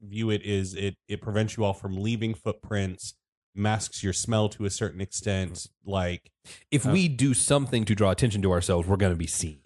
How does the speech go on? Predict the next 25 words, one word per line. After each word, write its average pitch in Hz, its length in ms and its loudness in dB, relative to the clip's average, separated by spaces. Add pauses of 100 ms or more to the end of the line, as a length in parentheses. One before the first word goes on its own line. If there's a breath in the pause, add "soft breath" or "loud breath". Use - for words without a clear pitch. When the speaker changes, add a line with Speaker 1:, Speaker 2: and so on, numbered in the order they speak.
(160)
Speaker 1:
Yeah, 220 200 4
because 208 300 0
if 123 120 -6
you're 190 100 -2
just 131 320 0
standing 120 300 2
out 107 60 4
in 101 40 -2
the 95 60 -2
middle 98 240 2
of 82 60 -8
a - 40 -18
field, 101 380 2
obviously 98 380 0
something 92 300 -6
can 87 160 -20
see - 180 -6
you. 87 180 -6
It 85 120 -10
just 101 220 -4
gives 95 160 -2
you 92 100 0
a 85 60 0
bonus 104 600 4
to, 87 640 2